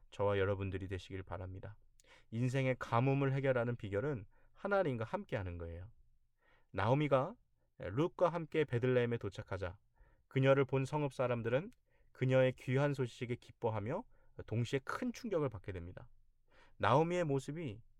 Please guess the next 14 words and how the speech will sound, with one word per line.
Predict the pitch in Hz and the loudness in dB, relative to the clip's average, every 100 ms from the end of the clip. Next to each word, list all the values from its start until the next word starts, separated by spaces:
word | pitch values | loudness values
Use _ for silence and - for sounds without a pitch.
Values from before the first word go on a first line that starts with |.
| - | -8
이전에 | 139 160 160 | 0 2 2
자신들이 | - 123 120 156 151 143 | 0 -4 -4 -2 2 2
알고 | 110 123 | 0 -2
있었던 | 120 123 - | -4 -6 -6
모습과 | 110 101 - 120 | -4 -6 -6 -4
너무나도 | 113 175 254 139 120 | -2 -2 0 0 -2
달랐기 | - 98 98 - | -4 -4 -6 -8
때문이죠. | 95 90 92 - - - - - _ - - - - - - | -10 -10 -12 -14 -20 -20 -20 -20 _ -20 -20 -20 -18 -16 -4
그녀에게는 | 147 156 151 143 143 | 4 6 6 4 0
더 | - 123 | 2 0
이상 | 123 131 117 | 2 0 0
의지할 | 120 123 123 131 123 101 | 0 0 0 -2 0 -2
남편 | 101 107 113 107 | -4 -4 -4 -2
엘리멜렉도 | 104 110 123 107 98 87 - 95 | -2 0 0 -2 -4 -6 -8 -10